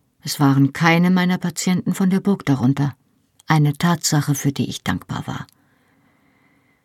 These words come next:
Zwar klangen die Zeugenaussagen oftmals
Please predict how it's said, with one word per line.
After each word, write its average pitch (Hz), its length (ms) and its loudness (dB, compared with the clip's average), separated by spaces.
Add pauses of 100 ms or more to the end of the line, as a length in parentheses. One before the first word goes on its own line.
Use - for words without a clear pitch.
(240)
Zwar 180 300 0
klangen 185 340 4
die 165 140 -2
Zeugenaussagen 165 1040 0
oftmals 156 640 -2